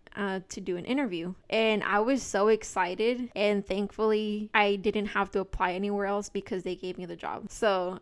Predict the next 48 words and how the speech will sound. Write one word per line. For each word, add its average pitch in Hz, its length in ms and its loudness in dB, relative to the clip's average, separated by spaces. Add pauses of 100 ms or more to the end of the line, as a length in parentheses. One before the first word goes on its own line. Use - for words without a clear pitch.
I 214 120 6
didn't 233 500 6
bother 208 320 6
looking 214 300 2
at 214 100 2
the 208 80 2
rest 202 240 4
of 202 40 4
the 202 80 4
list 190 440 0 (300)
because 208 300 -2
I 190 100 4
was 202 180 2
already, 190 400 0
like, 180 240 -4
really 196 240 2
liking 185 420 -4
the 220 80 -2
place 233 320 -2
that 233 80 -4
I 220 100 0
was 226 160 -2
working 233 360 -4
at. 247 220 -2
And 208 180 0
honestly, 202 760 0 (120)
I 190 200 2
am 196 180 -2
very, - 340 -6
very 208 280 4
grateful 175 500 -4
for 175 140 -8
that 170 180 -4
place 180 220 -6
that 175 100 -6
I 180 80 -4
started 175 260 -4
working 180 400 -6
at. 196 180 -4 (380)
I 190 80 -4
started 202 240 0
working 190 320 -2
at 185 140 -6
a 185 100 -4
mental 180 380 -4
health 202 380 0
counseling 220 400 -2
center. 233 360 -2